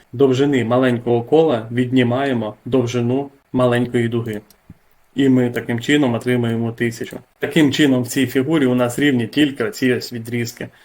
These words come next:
Тому що довжина малої дуги шістсот дев'яносто вісім,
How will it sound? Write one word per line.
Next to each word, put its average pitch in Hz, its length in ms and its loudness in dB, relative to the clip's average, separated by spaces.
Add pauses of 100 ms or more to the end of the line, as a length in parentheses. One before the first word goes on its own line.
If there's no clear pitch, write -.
(320)
Тому 131 260 4
що 117 200 -4 (260)
довжина 127 600 2 (120)
малої 131 460 4
дуги 113 360 -4
шістсот 117 360 -4
дев'яносто 113 440 -4
вісім, 151 400 -2